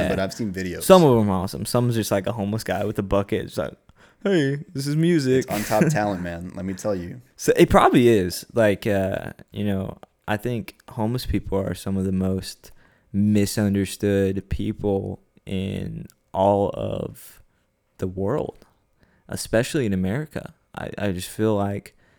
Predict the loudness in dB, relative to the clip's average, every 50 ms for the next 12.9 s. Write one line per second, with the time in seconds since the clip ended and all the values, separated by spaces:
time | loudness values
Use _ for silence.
0 | _ _ -4 -2 -2 -2 -2 -2 -2 0 0 0 -2 -2 -2 -4 -4 -4 -6 -4
1 | -2 0 0 2 0 0 -4 -4 -6 -6 -4 0 0 0 0 0 0 0 0 2
2 | 4 4 6 6 6 6 4 2 0 -4 -6 -6 -4 -2 0 2 4 4 4 6
3 | 6 4 4 4 4 0 0 0 0 0 -2 -4 -4 -6 -8 -10 -14 -18 -20 -20
4 | -16 _ -2 0 2 2 2 2 0 -2 -4 -2 2 4 4 4 4 2 0 -2
5 | -2 -4 -4 -4 -6 -8 -6 -4 -4 -4 -4 -6 -10 -12 -10 -10 -8 -2 0 2
6 | 2 2 2 0 -2 -2 -4 -4 -2 -2 0 0 0 -4 -6 -12 _ _ _ _
7 | _ _ _ _ _ _ _ _ -10 -6 -2 0 2 2 2 0 0 2 2 2
8 | 2 0 -6 _ -20 -20 -20 _ _ -4 -2 -2 -2 -2 0 4 8 10 10 10
9 | 10 8 4 2 -2 -6 _ _ _ _ _ _ _ _ _ -12 -8 -2 2 4
10 | 4 4 2 0 -4 -6 -12 -18 -18 -20 _ _ _ _ _ _ _ _ _ _
11 | _ _ _ _ _ _ -12 -6 -2 0 2 2 2 0 0 0 2 2 2 0
12 | -2 -2 0 0 0 2 2 2 2 0 -2 -2 0 2 2 2 2